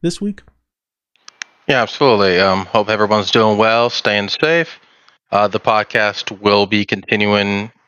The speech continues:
Speaker 2: even in, uh, Cameron's absence. Um, we are still in pr-, the process of figuring out what the show will look like during that time, but we will give you the best content that we can, and, you know, same bad time, same bad channel.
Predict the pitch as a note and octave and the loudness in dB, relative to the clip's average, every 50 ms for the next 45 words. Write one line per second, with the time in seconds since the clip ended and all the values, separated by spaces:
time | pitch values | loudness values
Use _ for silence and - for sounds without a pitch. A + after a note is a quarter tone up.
0 | _ _ - G#2+ G2+ F#2+ G2 F#2+ F#2+ F#2 F#2+ F#2+ F#2 F#2+ F#2+ F2 F#2 F#2+ F2+ F2+ | _ _ -4 -2 -2 0 0 -2 -2 -2 -2 -2 -4 -4 -2 0 2 2 2 2
1 | - - A2 G#2 G2 G2 F#2+ F#2 - - - A2 A2+ A#2+ - _ _ - C#3 C#3 | 0 -2 -2 -2 0 -2 -2 -2 -4 -2 -2 0 0 0 -2 _ _ -6 -6 -4
2 | C#3+ - - - - - _ _ _ _ _ _ _ _ _ _ _ _ - G2 | 0 2 2 2 0 -2 _ _ _ _ _ _ _ _ _ _ _ _ -2 0
3 | G2 F#2+ F#2 F#2 F#2 F#2 F#2 - _ _ _ _ A2+ A2 A2 G#2+ G2+ G2 - - | 2 2 0 0 -4 -8 -12 -18 _ _ _ _ _ -2 0 2 2 2 0 0
4 | - A2+ G#2 G2+ G2+ G2 G2 - A#2 A2 G#2+ A2+ - - G#2+ G2+ G2 - - G#2+ | 0 2 4 4 4 2 0 -4 -8 -6 -6 -4 -2 0 0 0 0 -2 -6 -10
5 | - - G2+ - - G#2+ G2 G2+ G2 G2+ G2 F#2+ F#2+ F2+ - - - A2 G2+ G2 | -6 -6 -6 -4 -2 -4 -2 0 0 2 2 2 2 0 -2 -6 -14 -20 -20 -8
6 | G2 G#2 G#2+ G#2+ - - _ - G#2+ - - - A2 G2+ G#2 G2+ G2 G2 G2+ G2 | -2 0 2 2 2 0 _ -2 -2 0 0 0 0 2 2 2 2 2 0 -2
7 | - - G#2+ G2+ G2+ G2 - - - _ _ _ _ _ _ _ _ _ _ _ | 0 0 0 0 0 -2 -6 -12 -20 _ _ _ _ _ _ _ _ _ _ _
8 | - G#2 G2 G2 G2 F#2+ F#2+ F#2 F2 - - - A2+ A#2 C3+ C#3+ D#3 E3+ F3+ _ | -4 -2 0 0 0 2 2 2 0 0 0 0 0 2 2 0 -2 -4 -10 _
9 | _ _ _ _ _ _ _ _ _ _ _ _ _ - F#2+ F#2 F#2+ F#2+ G2 G#2+ | _ _ _ _ _ _ _ _ _ _ _ _ _ 0 2 2 2 2 2 2
10 | G#2 G#2 G#2 G2+ - - - A2+ G2+ G#2+ G#2+ G#2 G2 F#2+ G#2 G2+ - - - A2+ | 2 2 2 0 0 -2 -4 -2 0 0 -2 -2 0 -2 -2 -2 -2 -2 0 0
11 | G#2+ G#2 G#2+ G#2+ - A2 G2+ G#2+ F#2+ - - B2+ C3 D3 D#3+ F3 F#3 E3+ A#2 G2+ | 0 0 -2 -2 -4 -2 -4 -4 -6 -2 -2 0 0 0 0 -2 -2 -2 -2 0
12 | G2 G2+ G2 G2 G#2 G2+ G#2 G#2 G#2+ A2 A#2 - - - G#2+ G2+ G2+ G2+ A2 A2 | 0 -2 -4 -8 -6 -2 -2 0 0 -2 -4 -6 -8 -4 -4 -2 -2 0 0 -2
13 | G#2+ - - - A#2 A#2 A2+ - - A#2 A#2 A2+ B2 B2 B2 - - - D#3 D#3 | -2 -2 -2 -2 -2 -2 -4 -4 -2 -2 -2 0 0 -2 -2 -2 -2 -2 -2 -2
14 | C#3+ A#2 A2+ | -2 -4 -8